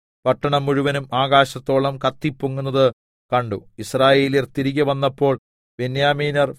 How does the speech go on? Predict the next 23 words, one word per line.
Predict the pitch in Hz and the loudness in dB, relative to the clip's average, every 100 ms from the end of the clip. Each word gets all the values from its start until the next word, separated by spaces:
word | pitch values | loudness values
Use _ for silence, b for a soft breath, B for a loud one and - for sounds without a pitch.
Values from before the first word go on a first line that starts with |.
| - | 0
ഭയപരവശരായി. | 123 139 143 139 135 139 123 113 107 _ _ _ - | 2 4 4 2 0 0 0 0 -2 _ _ _ -6
തങ്ങൾക്ക് | 123 135 143 147 135 - | -4 -2 0 0 0 2
ആപത്ത് | 120 135 143 131 139 | 2 2 0 -6 -4
ഭവിച്ചു | 131 135 135 147 | -2 -2 -4 -2
എന്ന് | 139 131 139 127 117 | -2 -2 -4 -4 -2
അവർ | 131 | 0
കണ്ടു. | 131 131 117 98 _ _ _ - | 0 -4 -4 -8 _ _ _ -4
അവർ | 123 139 | 2 2
ഇസ്രായേൽ | 131 143 139 143 147 | 2 2 4 6 4
മക്കളുടെ | 143 139 139 135 | 0 -2 0 0
മുമ്പിൽ | 131 135 143 | -2 -2 -2
നിന്ന് | 139 135 139 131 _ _ _ 107 | -2 0 0 -2 _ _ _ 0
മരുഭൂമിയിലേക്ക് | 120 131 131 123 139 139 135 135 - 113 127 | 2 2 0 0 0 2 4 2 0 -4 -2
തിരിഞ്ഞു. | 117 104 85 _ _ _ | -2 -4 -10 _ _ _
ഇസ്രായേല്യർ | - - 139 143 139 143 135 131 120 | -10 2 4 6 4 2 0 -2 -2
അവർക്ക് | 123 139 143 | 0 -2 -4
മുമ്പായി | 135 127 131 127 | -6 0 2 2
പോയി. | 127 123 113 104 _ _ - | 0 -4 -4 -8 _ _ -8
പട്ടണങ്ങളിൽ | 117 - 139 139 143 139 | -6 -4 -4 -2 -2 -2
നിന്ന് | 139 139 | -2 0
പുറത്തു | 135 135 135 135 147 | -2 0 -2 0 -2
വന്നവരെ | 131 135 131 135 135 - | -2 0 0 2 0 0
അവർ | 123 135 | 0 0